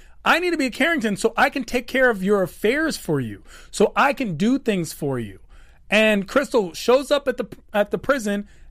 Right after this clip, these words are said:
and basically proposes and marries Blake. When the warden came to get Blake, I was, I thought something bad was gonna happen. I thought he was gonna be in, gonna be taken to the showers and get shivved. I don't know what was gonna happen, but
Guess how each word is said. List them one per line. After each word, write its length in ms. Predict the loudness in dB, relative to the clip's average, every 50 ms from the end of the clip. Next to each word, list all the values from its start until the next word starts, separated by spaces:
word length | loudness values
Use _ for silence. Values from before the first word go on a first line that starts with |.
| -18 -8 -2
and 280 | 0 2 2 2 2
basically 380 | 2 2 0 0 -2 -4 -4 -4
proposes 680 | -4 -4 -6 -2 2 4 4 4 2 0 -4 -4 -4 -4 -6
and 240 | -4 -4 -2 -2 -2
marries 640 | -2 0 2 2 2 4 2 2 0 0 -2 -4 -10 -20 -20 -20 -10 0
Blake. 300 | 2 4 4 4 2 -4 -14 -20 -20 -12 -4
When 100 | -2 0
the 80 | 0 2
warden 280 | 2 4 2 2 2
came 180 | 2 0 0 0
to 40 | 0
get 180 | -2 -2 0
Blake, 280 | 2 2 2 2 0 -6 -4
I 160 | -2 -2 0
was, 280 | 0 -2 -6 -6 -10 -8 0
I 180 | 2 2 2
thought 400 | 2 2 2 2 2 2 -2 -6
something 400 | -6 0 0 0 0 0 -6 -2
bad 260 | 2 4 4 4 4 2
was 120 | 0 -4
gonna 200 | -4 -4 -4 -2
happen. 320 | 0 2 2 2 2 0
I 100 | -2 -2
thought 180 | 2 2 2 0
he 40 | 0
was 120 | -4 -6
gonna 140 | -6 -6 -4
be 100 | -4 -4
in, 140 | -6 -8 -10 -14 -20 -20 -20 -20 -20 -16 -6 0
gonna 160 | 0 0 2
be 160 | 0 -2 -4
taken 300 | -2 -2 -2 -2 -2 -4
to 80 | -4 -4
the 100 | -6 -4
showers 640 | 0 2 4 4 4 4 4 4 4 2 2 0 -4
and 140 | -8 -10 -10
get 120 | -10 -10
shivved. 420 | -6 -2 2 4 4 4 4 2 -2 -14 -20 -20 -16 -6 -2
I 80 | 0
don't 140 | 0 2 2
know 120 | 0 -2 -2
what 300 | 0 2 0 0 2 0
was 120 | -2 -2
gonna 180 | -2 -4 -4 -2
happen, 420 | -4 -4 -6 -6 -10 -14 -10 -2
but 300 | 2 4 4 4 2 0